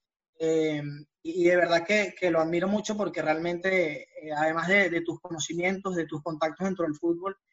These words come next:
tienes esa, esa inteligencia para saber siempre qué, qué hacer y además para, para ser poeta. Eh, Zurdo, nada, de verdad que yo creo que no tengo ni siquiera palabras. Eh, que nos acompañe Zurdo es una de las,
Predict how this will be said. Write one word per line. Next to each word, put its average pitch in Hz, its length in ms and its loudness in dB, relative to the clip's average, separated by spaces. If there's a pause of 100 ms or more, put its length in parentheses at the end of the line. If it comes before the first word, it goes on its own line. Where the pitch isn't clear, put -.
(240)
tienes 175 300 -2
esa, 180 480 2
esa 165 260 -6
inteligencia 170 580 0
para 180 260 2
saber 160 340 0
siempre 175 440 -2
qué, 160 380 -4
qué - 140 -8
hacer 220 300 -2 (400)
y 156 60 4
además 151 260 0
para, 147 360 -2 (180)
para 143 100 0
ser 147 240 0
poeta. 170 400 2 (520)
Eh, 190 120 0
Zurdo, 247 440 2
nada, 180 340 2
de 160 240 0
verdad 156 260 0
que 190 600 0 (1000)
yo 165 120 -4
creo 202 120 6
que 214 120 4
no 180 120 2
tengo 208 200 4
ni 208 100 0
siquiera 170 340 2
palabras. 180 800 4
Eh, 156 540 -2
que 156 80 -8
nos 151 100 -4
acompañe 170 520 -4
Zurdo 226 320 0
es 202 80 0
una 226 380 0
de 202 100 6
las, 143 720 0